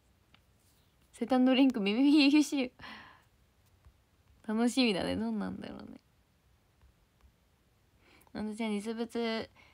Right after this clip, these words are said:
違くない見ると本当に小さくて、うっす、うっすら、うっすら、うっすら白く発光してて赤ちゃんみたいよ。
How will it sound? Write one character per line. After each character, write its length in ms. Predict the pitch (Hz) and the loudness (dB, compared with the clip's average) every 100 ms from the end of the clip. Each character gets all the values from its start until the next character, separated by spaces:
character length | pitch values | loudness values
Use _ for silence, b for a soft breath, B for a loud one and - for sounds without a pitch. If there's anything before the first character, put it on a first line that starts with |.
| b - | b -6
違 180 | 247 233 | -4 -2
く 100 | 214 | -4
な 100 | 190 | -4
い 40 | |
見 140 | 196 196 | -2 -4
る 80 | |
と 100 | 190 | -4
本 140 | 202 208 | -4 -4
当 100 | 220 | -6
に 60 | |
小 160 | 214 226 | -6 -8
さ 100 | 233 | -8
く 100 | 220 | -8
て、 220 | - - _ | -8 -8 _
う 40 | 202 | -16
っ 20 | |
す、 380 | - 220 214 - _ _ _ _ _ | -10 -4 -2 -4 _ _ _ _ _
う 80 | 202 | -10
っ 20 | |
す 240 | - 247 | -6 -2
ら、 280 | 220 185 - _ _ - | 2 2 0 _ _ -10
う 80 | 202 | -10
っ 40 | |
す 220 | - 277 | -4 2
ら、 320 | 214 165 226 - _ _ _ _ _ _ | 4 4 2 -6 _ _ _ _ _ _
う 60 | 208 | -12
っ 20 | |
す 240 | - 262 | -6 -2
ら 300 | 226 165 214 - _ _ _ _ _ _ _ _ _ | 2 2 0 -8 _ _ _ _ _ _ _ _ _
白 260 | - - 226 | -20 -10 -10
く 240 | 226 185 | -6 -8
発 220 | 208 214 208 | -8 -10 -4
光 140 | 214 | -4
し 40 | 214 | -2
て 120 | 214 | -4
て 100 | - | -2
赤 220 | 226 269 | -2 -4
ち 100 | 185 | -4
ゃ 20 | |
ん 40 | 180 | -6
み 60 | |
た 60 | |
い 40 | |
よ。 60 | - | -8